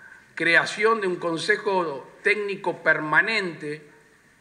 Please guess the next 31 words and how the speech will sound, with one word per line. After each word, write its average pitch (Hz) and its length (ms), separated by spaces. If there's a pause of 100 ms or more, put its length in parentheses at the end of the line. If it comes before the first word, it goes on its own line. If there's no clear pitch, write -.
(240)
en 151 120
el 147 140
cual 190 500
las 147 200
cámaras 196 420
empresariales, 165 960 (300)
el 143 160
pit-C 175 340
N 151 140
T 190 340
y 160 140
el 147 240
gobierno 185 580 (200)
calibren 180 760
en 151 200
tiempo 185 380
real 170 440
cuál 175 160
es 170 80
la 160 100
situación, 147 680
cuáles 170 280
son 170 140
los 156 160
equilibrios 165 720 (440)
y 151 100
desequilibrios 147 600
que 143 100
se 127 120
están 135 240
dando 135 420